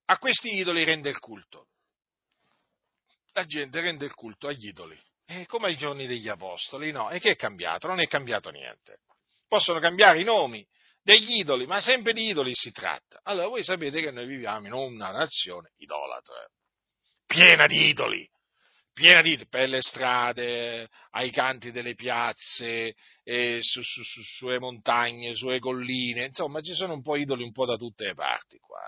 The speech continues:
no? In tanti luoghi di culto, chiamati così, no?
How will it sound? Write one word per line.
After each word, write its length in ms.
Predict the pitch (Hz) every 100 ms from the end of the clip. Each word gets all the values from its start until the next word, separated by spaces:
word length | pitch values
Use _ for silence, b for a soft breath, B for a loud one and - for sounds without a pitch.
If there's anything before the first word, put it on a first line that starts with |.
| 98
no? 220 | 147 160 B B B -
In 180 | 123
tanti 380 | 120 139 139 123
luoghi 340 | 131 135 135 127
di 140 | 123
culto, 600 | 113 127 120 107 123 123
chiamati 500 | 117 131 120 123 -
così, 460 | 113 123 - 120 104
no? 300 | 165 226